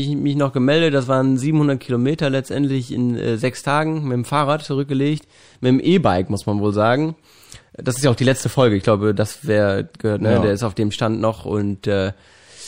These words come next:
Speaker 1: äh, ja, das war anstrengend. Das kann man mal sagen. Aber danach war ich noch, äh, zwei Wochen so richtig, äh, Relaxing-Urlaub unterwegs und da, das war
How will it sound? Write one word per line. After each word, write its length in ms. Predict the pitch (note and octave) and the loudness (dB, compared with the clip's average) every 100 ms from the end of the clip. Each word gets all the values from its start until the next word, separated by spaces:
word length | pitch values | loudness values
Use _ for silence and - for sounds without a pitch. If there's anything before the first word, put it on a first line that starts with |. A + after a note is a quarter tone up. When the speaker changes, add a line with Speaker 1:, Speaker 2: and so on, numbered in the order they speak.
| - _ _ - | -20 _ _ 0
Speaker 1:
äh, 300 | B2+ A#2+ A2+ | 4 6 4
ja, 160 | A2+ B2 - | 4 0 0
das 160 | A#2 - | -4 -2
war 60 | |
anstrengend. 500 | F#3 - A#2 G2 G2 - - _ _ - | -4 -2 -2 -2 -4 -12 -20 _ _ -6
Das 160 | C3+ | -4
kann 120 | - E3+ | 0 0
man 120 | E3 | 2
mal 140 | E3+ | 2
sagen. 360 | E3 D3+ G#2+ F#2+ | 2 2 2 0
Aber 200 | B2 B2+ | 2 4
danach 560 | C3+ C3+ D#3+ G3+ - - | 4 4 4 2 -2 -10
war 240 | D3 D3+ | -2 2
ich 140 | D#3+ E3 | 2 0
noch, 280 | D3 - - | -2 -4 -2
äh, 160 | C#3 | -2
zwei 360 | - D3 D3 C#3+ | -2 0 2 4
Wochen 560 | D3 C#3 C#3+ C3+ C3 B2+ | 2 2 0 0 0 -2
so 120 | B2 | 0
richtig, 680 | C3+ C3+ C3+ B2+ - C3+ | 0 2 0 0 -2 -8
äh, 40 | G2+ | -4
Relaxing-Urlaub 1600 | A2 A2 A2+ G#2 G#2 A#2+ A#2+ B2 E3 - D#3 C3 C#3 C3+ C3 C3 | 0 2 0 -2 -2 0 2 2 0 0 0 2 0 2 2 0
unterwegs 600 | A2 B2+ B2 B2 C3 B2+ | -4 -4 0 0 0 -2
und 260 | - A2+ A2 | -4 -4 0
da, 360 | A2+ B2+ C3+ - - - - - _ - | 0 2 0 -2 -14 -20 -20 -20 _ -16
das 200 | - - | -14 -10
war 200 | - | -10